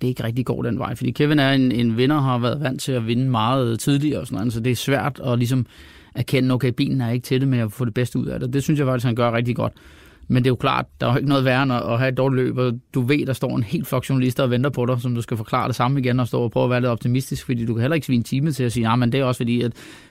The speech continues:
bilen ikke kan, og det ikke virker," og sådan noget. Det, det, det bliver du nødt til at pakke ind på en eller anden måde, for at ikke gøre det dårligere for dig selv. Så det er den opgave, der er svær, vil jeg sige, øh,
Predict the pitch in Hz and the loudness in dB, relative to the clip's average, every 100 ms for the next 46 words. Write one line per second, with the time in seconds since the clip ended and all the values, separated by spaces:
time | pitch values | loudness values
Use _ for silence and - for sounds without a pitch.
0 | - 135 127 123 123 123 120 120 117 127 | -4 2 2 2 0 0 0 0 2 2
1 | 127 107 110 104 123 123 147 139 _ - | 0 -2 -2 -2 -2 0 -2 -2 _ -2
2 | 139 131 151 127 139 143 135 127 120 139 | 0 2 2 4 2 0 0 0 0 -2
3 | 135 120 117 120 127 117 117 113 123 143 | -2 -2 0 0 0 -2 0 -2 0 0
4 | 165 127 - - - - - - - - | 0 -2 -6 -8 -10 -14 -20 -20 -20 -8
5 | 113 120 - - - 127 160 156 117 - | -4 -4 -8 -10 -4 0 0 0 -2 0
6 | 117 113 110 - - - - - 135 131 | 0 0 -4 -4 -6 -8 -12 -8 -8 -6
7 | 131 123 104 - - | -6 -6 -6 -6 -6